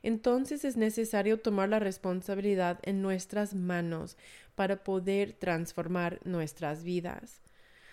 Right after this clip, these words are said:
La mayoría de las personas que pasaron por este tipo de experiencias en la infancia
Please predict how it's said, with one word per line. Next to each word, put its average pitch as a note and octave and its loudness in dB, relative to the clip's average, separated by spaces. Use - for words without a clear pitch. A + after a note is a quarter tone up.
La G#3 2
mayoría A3 6
de C4 4
las G#3 2
personas G3 -2
que G#3 -2
pasaron F#3 -2
por F#3 0
este F3+ -4
tipo F#3 -4
de F#3+ 0
experiencias E3+ -2
en F3 -2
la E3 0
infancia F3+ -2